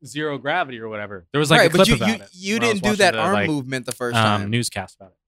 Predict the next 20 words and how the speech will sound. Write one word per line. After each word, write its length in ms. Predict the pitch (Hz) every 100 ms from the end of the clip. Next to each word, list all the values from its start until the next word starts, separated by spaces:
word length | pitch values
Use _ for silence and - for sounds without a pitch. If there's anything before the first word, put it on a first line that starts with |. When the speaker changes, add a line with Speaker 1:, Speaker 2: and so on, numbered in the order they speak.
| 156
Speaker 2:
The 60 |
first 200 | 160 226
time 160 | 233 214
you 60 |
didn't 160 | 208 185
do 60 | 190
the 80 |
arm 200 | 165 277
movement. 420 | 151 117 107 101 - _ _ _ _ _ _ _ -
Speaker 1:
Well, 120 | 156
I 20 |
Speaker 2:
You, 60 | 226
Speaker 1:
just 100 | 208
Speaker 2:
you 60 |
didn't 160 | 269 254
say 60 |
Speaker 1:
described 120 | 214 151
it. 60 |
Speaker 2:
bounced 360 | 143 165 180 -
around. 560 | 156 180 202 175 196